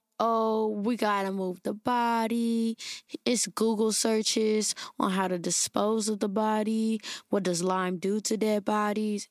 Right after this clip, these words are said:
And he's like, "Oh, shit, like, it's hitting him. She really did this shit." So, in the second trial, he takes the stand against Denise.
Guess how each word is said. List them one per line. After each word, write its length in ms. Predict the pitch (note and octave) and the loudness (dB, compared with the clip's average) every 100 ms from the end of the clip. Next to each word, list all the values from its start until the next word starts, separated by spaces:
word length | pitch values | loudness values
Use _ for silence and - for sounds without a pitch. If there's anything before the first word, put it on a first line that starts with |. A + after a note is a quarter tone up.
| _ | _
And 80 | B3 | -2
he's 280 | B3 C4+ A#3+ | 2 2 0
like, 180 | A3+ G#3 | -2 -2
"Oh, 300 | - A#3 G#3+ | -2 -2 -2
shit, 500 | G#3+ - - C#4+ - | -2 0 0 0 0
like, 180 | - F#3 | -2 0
it's 200 | D4 - | 0 0
hitting 280 | D4 D4 F3+ | 0 0 0
him. 80 | F3 | 0
She 180 | - | 2
really 380 | C#4 D#3+ G#3 C4 | 2 2 2 2
did 220 | A#3+ D4 | 2 0
this 180 | - F#3 | 0 0
shit." 260 | - F#3+ F#3+ _ _ _ _ | 2 0 -4 _ _ _ _
So, 420 | - A#3 A#3 A#3 - | 0 2 2 -2 -2
in 100 | G3+ | -2
the 100 | F#3+ | 0
second 360 | - F3+ F3+ | -2 -2 -2
trial, 260 | - G3+ G3 | 0 0 0
he 100 | G3+ | -2
takes 300 | - E3+ - | -4 -4 -2
the 40 | |
stand 320 | - - G3 | -2 0 -2
against 360 | F#3+ F#3 F3+ - | 0 -2 -2 -2
Denise. 480 | F3+ F3 - - | 0 0 -2 -4